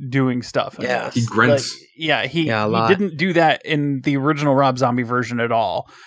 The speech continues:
Speaker 1: Like, the first, the first film. Uh, but he does in this one. Like, he, he,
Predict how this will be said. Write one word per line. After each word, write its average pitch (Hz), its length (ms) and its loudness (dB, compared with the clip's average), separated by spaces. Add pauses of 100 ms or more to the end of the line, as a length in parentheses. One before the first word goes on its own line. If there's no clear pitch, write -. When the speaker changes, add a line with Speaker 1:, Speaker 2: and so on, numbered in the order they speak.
(120)
Speaker 1:
Like, 147 160 2
the 143 80 2
first, - 400 0
the 143 100 -2
first 139 320 0
film. 117 300 -6 (400)
Uh, 127 340 4 (100)
but 139 180 4
he 151 200 -2
does 170 320 2
in 135 140 2
this 170 200 2
one. - 360 -8
Like, 127 400 0
he, 120 380 -4
he, 139 240 0